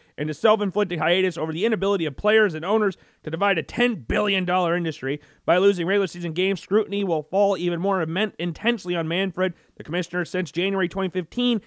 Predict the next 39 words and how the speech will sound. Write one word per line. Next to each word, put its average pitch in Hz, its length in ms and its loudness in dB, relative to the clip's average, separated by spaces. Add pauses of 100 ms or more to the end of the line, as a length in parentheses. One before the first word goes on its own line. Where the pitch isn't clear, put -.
(140)
and 156 100 -4
Tony 202 260 0
Clark, 233 280 2
the - 80 -10
former 208 360 2
All-Star 214 440 2
first 196 300 0
baseman, 208 420 0 (220)
who 156 40 -4
became 202 200 0
the 190 80 -2
leader, 240 480 4 (440)
union 240 420 0
leader 185 300 2
when 170 360 -2
Michael, 190 580 0 (140)
<laughs> - 40 -6 (720)
I 127 100 -10
don't 151 260 -10
know 127 100 -6
why, 113 200 -10
I'm 120 160 -8
sorry, 107 360 -8
I 107 60 -8
laughed 104 320 -10
at - 120 -20
this. 104 160 -12 (420)
Michael 196 400 6
Weiner 202 380 2
died 160 420 0 (540)
on, 160 320 4 (300)
in 180 120 0
November 180 380 4
of 165 60 0
twenty 175 240 -2
thirteen. 196 480 0 (240)
"Manfred 226 400 4
gotta 214 240 4
go," 190 380 4